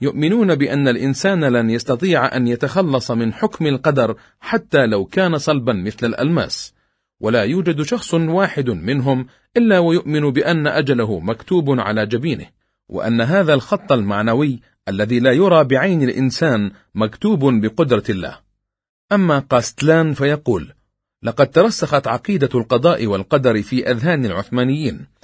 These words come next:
وهذه العقيدة تأتي عندهم مكان الشجاعة، وتزيد من ثباتهم ومتانتهم، وهذا الذي يجعلهم يقبلون إلى الموت متوكلين. ولهذا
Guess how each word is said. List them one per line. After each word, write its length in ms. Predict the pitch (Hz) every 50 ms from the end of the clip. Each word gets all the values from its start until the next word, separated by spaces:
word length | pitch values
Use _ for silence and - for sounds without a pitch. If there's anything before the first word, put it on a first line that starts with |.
| _ _ _ _
وهذه 420 | - 95 90 85 98 92 95 104 127
العقيدة 580 | 120 107 113 117 - 185 185 170 139 143 135 - _ _ _ -
تأتي 380 | - - - - - 165 151
عندهم 500 | 139 156 175 165 143 139 131 135 123 117
مكان 320 | 117 110 - 180 170 139 120
الشجاعة، 560 | - - - 131 127 170 156 113 85 78 - _ _ _ _ _ _ _
وتزيد 400 | 95 95 - 110 90 110 117 113
من 160 | 123 127 131
ثباتهم 640 | 123 - 147 147 190 202 180 - - 143 147 135 117
ومتانتهم، 840 | 104 104 107 104 - 117 104 107 151 151 - 123 95 92 127 151 - _ _ _ _ _ _ _ _ _
وهذا 340 | - - - 101 107 107 110
الذي 340 | 113 117 165 175 160 175 160
يجعلهم 640 | 151 143 120 131 131 156 147 123 123 127 123 117
يقبلون 560 | 107 113 113 - 107 123 127 143 180 185 151
إلى 240 | 143 - - 131 123
الموت 400 | 110 104 107 143 160 139 - -
متوكلين. 760 | 110 95 92 92 92 90 - - - - 165 147 - - - - - _ _ _ _ _ _ _ _ _ _
ولهذا 640 | - 95 90 85 82 92 107 110 98 107 135 165